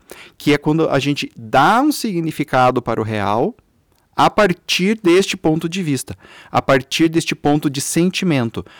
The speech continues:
a partir deste ponto de existência, eu até poderia dizer, tá? É, e isso faz muitas diferenças no, na, na maneira pela qual a gente interage com a realidade.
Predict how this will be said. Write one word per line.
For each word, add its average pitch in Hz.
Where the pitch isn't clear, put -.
a 110
partir 131
deste 147
ponto 135
de 131
existência, 190
eu -
até 92
poderia 95
dizer, 90
tá? -
É, 104
e 165
isso 214
faz 135
muitas 113
diferenças 98
no, 110
na, 107
na 107
maneira 117
pela 135
qual 151
a 143
gente 135
interage 151
com -
a -
realidade. 90